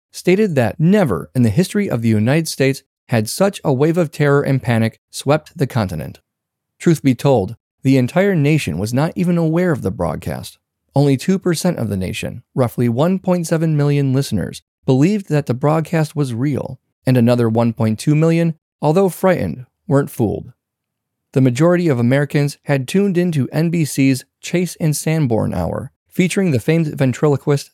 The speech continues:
Edgar Bergen and his dummy, Charlie McCarthy. The comedy duo had been a smash act for years, with Edgar playing the straight man and Charlie the sarcastic, childish goofball. The Twin City Sentinel of Winston-Salem, North Carolina,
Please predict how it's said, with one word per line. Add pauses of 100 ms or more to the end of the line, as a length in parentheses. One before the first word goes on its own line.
(160)
Edgar
Bergen (100)
and
his
dummy, (160)
Charlie
McCarthy. (400)
The
comedy
duo
had
been
a
smash
act
for
years, (160)
with
Edgar
playing
the
straight
man (140)
and
Charlie
the
sarcastic,
childish
goofball. (720)
The
Twin
City
Sentinel
of
Winston-Salem,
North
Carolina,